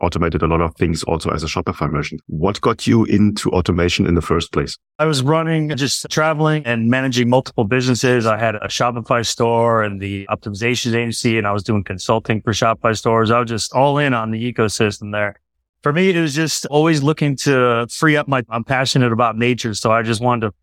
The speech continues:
Speaker 2: like, figure out ways to free up more time, to spend more time outside of the computer. And so the, with that, combined with just being a store owner and identifying things that we could automate to either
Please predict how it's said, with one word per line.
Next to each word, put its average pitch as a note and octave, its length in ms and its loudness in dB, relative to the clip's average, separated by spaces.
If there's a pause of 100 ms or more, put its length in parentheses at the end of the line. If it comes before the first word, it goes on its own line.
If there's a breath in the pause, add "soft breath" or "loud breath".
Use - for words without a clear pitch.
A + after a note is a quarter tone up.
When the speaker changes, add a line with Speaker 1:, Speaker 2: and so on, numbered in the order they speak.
(360)
Speaker 2:
like, A#2 240 0
figure B2+ 280 2
out A2+ 220 -2
ways B2+ 260 2
to A2 80 -4
free B2+ 200 0
up A2+ 80 0
more A#2 160 0
time, A2+ 440 0
to G#2+ 180 -4
spend A2+ 260 -2
more A2+ 160 -2
time G#2 400 -2
outside A2+ 360 -2
of A2 40 0
the G#2 80 -6
computer. G#2 500 -4 (520)
And B2 340 0
so C3+ 380 0
the, C#3 100 -2
with D3 240 0
that, F3+ 380 -2
combined C3+ 500 0
with B2+ 340 0
just - 460 -2 (100)
being C#3 300 2
a A#2+ 60 2
store C3 340 0
owner E3 320 0
and A#2 380 -2
identifying A2+ 840 -2
things A2 340 -8
that G#2+ 300 -6 (280)
we G#2+ 380 -8
could G#2+ 160 0
automate G#2+ 640 0 (260)
to B2+ 100 -8
either A2 540 0